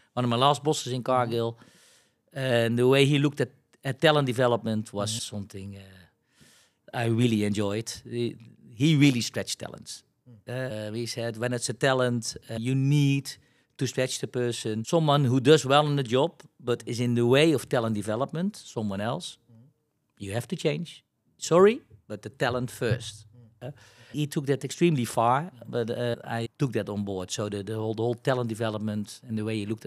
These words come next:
Speaker 1: at organizations, I learned from him.
Speaker 2: Now, that,
Speaker 1: That's
Speaker 2: that's
Speaker 1: the,
Speaker 2: good.
Speaker 1: but that's my old bo-, my own bosses, correct? My, uh,
Speaker 2: Yeah, yeah, yeah.
Speaker 1: my, my own experience.
Speaker 2: Now, we have a lot of, uh,
Speaker 1: <laughs>
Speaker 2: young
Speaker 1: Sorry,
Speaker 2: listeners.
Speaker 1: I have to.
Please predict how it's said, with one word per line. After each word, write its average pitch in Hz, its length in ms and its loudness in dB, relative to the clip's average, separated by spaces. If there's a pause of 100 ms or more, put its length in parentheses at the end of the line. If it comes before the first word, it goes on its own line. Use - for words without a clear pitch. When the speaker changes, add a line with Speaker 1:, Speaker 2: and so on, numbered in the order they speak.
Speaker 1:
at 113 140 -10
organizations, 104 840 -6 (800)
I 107 120 -6 (180)
learned 107 280 4
from 98 180 -4
him. 98 240 -6 (600)
Speaker 2:
Now, 123 120 -16
that, 131 80 -18 (160)
Speaker 1:
That's 143 220 -8
Speaker 2:
that's 131 180 0
Speaker 1:
the, - 60 -10
Speaker 2:
good. 139 100 -2
Speaker 1:
but 143 80 6
that's 160 180 2
my 147 140 6
old 139 240 6
bo-, 123 160 0
my 127 120 0
own 123 200 2
bosses, 110 360 -2
correct? 117 400 -10
My, 117 100 -20
uh, 110 240 -20
Speaker 2:
Yeah, 160 180 4
yeah, 143 220 2
yeah. 120 220 -4
Speaker 1:
my, 110 160 -6
my 101 60 -6
own 101 120 -8
experience. 92 640 -18 (160)
Speaker 2:
Now, 127 200 0 (120)
we 151 200 0
have 165 160 2
a 175 40 2
lot 190 160 2
of, 165 180 0
uh, 151 720 4
Speaker 1:
<laughs> 143 100 4
Speaker 2:
young 160 120 4
Speaker 1:
Sorry, 160 120 4
Speaker 2:
listeners. 147 460 0
Speaker 1:
I - 40 -2
have 156 200 -2
to. - 80 -4